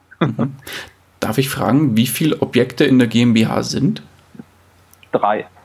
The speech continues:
Speaker 1: Drei, okay. Das heißt, drei Wohnungen?
Speaker 2: Ist jetzt, ist jetzt nicht so viel, ähm, aber, ähm,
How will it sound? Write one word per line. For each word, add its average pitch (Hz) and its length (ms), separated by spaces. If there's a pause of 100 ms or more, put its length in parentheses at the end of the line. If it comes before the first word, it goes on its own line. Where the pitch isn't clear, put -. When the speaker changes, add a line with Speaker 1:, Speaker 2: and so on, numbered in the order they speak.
Speaker 1:
Drei, 107 320
okay. - 300 (880)
Das - 140
heißt, - 240
drei 110 200
Wohnungen? 175 360
Speaker 2:
Ist 196 140
jetzt, - 440 (580)
ist - 180
jetzt 139 240
nicht 131 160
so 139 220
viel, 139 560
ähm, 120 420 (160)
aber, 113 800
ähm, 113 80